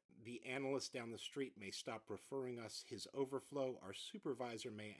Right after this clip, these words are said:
ask us to take a leave of absence." And that was the trade-off that informed the basis of this masked man's life, uh, and the cost was too high, and that, that's what he came to tell everyone here.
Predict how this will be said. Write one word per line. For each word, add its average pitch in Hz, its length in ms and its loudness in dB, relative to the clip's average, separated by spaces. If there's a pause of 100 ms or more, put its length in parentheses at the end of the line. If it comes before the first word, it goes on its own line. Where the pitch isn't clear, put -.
ask 120 220 -2
us 113 180 -2
to - 140 -14
take 110 300 -6
a 101 200 0
leave 95 220 -2
of 95 180 -8
absence." 117 540 -2 (420)
And 120 80 -4
that 156 80 4
was 156 120 2
the 147 60 -4
trade-off 190 400 2
that 123 120 4
informed 117 480 2
the 101 60 -8
basis 95 600 2
of 95 220 -6
this 95 220 -2
masked 95 440 -4
man's 90 540 -4
life, 123 300 -2 (240)
uh, 98 280 -4
and 107 140 -4
the 113 40 -4
cost 147 340 0
was 131 120 -2
too 156 200 0
high, 170 180 2
and 101 140 0
that, 98 160 0 (260)
that's 120 240 -2
what 127 100 2
he 101 120 -2 (180)
came 110 240 -4
to - 60 -10
tell 196 260 4
everyone 101 300 6
here. 113 240 2